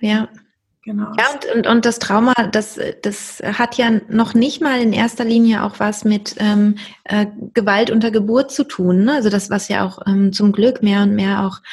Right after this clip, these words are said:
Speaker 1: ähm, publik gemacht wird, dass es so etwas gibt, also Übergriffe oder, ähm,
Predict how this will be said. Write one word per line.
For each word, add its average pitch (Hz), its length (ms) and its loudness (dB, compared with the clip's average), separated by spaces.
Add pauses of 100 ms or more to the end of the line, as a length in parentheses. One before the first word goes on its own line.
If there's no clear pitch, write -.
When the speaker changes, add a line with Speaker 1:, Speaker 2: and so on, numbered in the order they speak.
(580)
Speaker 1:
ähm, 196 920 2
publik 220 320 2
gemacht 202 400 0
wird, 208 140 -2
dass 202 100 0
es 202 120 -4
so 208 120 2
etwas 190 300 -2
gibt, 294 220 0
also 208 200 2
Übergriffe 202 680 0
oder, 196 360 0 (320)
ähm, 196 760 2